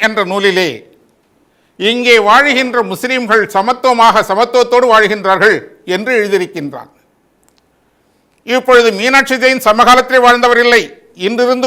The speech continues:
கொண்டு இந்த பி ஜே பி அரசாங்கத்திற்காக வரலாற்றை எழுதுகின்றவர்கள். இது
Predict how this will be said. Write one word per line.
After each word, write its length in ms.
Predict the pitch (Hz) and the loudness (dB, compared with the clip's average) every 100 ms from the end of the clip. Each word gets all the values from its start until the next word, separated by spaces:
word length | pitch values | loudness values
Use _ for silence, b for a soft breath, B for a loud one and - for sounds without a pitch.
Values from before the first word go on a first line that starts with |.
| 233 | -2
கொண்டு 220 | 233 254 262 | -2 -2 -2
இந்த 120 | 240 214 | -2 -2
பி 80 | 226 254 | -2 0
ஜே 80 | 254 | 0
பி 100 | 247 | 0
அரசாங்கத்திற்காக 720 | 233 226 233 226 226 226 226 226 262 254 - _ _ _ _ _ _ _ _ _ _ _ - | 0 0 -2 -2 -2 0 2 2 0 -2 -12 _ _ _ _ _ _ _ _ _ _ _ -6
வரலாற்றை 400 | 180 220 226 214 202 | -2 2 2 2 0
எழுதுகின்றவர்கள். 600 | 208 196 196 185 160 127 - _ _ _ _ _ _ _ _ _ _ _ _ - | 0 -2 -2 -2 -4 -8 -14 _ _ _ _ _ _ _ _ _ _ _ _ -6
இது 120 | 226 | 2